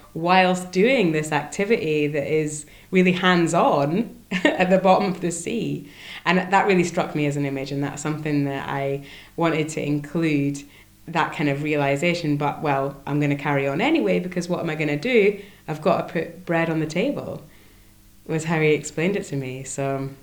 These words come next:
I wanted to include that voice. I don't think, obviously, that we want to be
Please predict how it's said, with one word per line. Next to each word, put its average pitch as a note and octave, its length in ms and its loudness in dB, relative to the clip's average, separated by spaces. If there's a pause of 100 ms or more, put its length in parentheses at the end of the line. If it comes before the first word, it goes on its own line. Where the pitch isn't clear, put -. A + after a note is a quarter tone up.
I D3+ 60 -6
wanted D#3+ 300 -2
to D#3+ 120 -2
include D3+ 320 -2
that D3+ 200 -8
voice. D3+ 440 -6 (340)
I D#3 80 0
don't E3 300 0
think, D#3 560 -6
obviously, D3+ 720 -4
that D#3 200 -4
we D3+ 120 -4
want D#3 280 -4
to D3+ 140 -2
be C#3+ 500 -2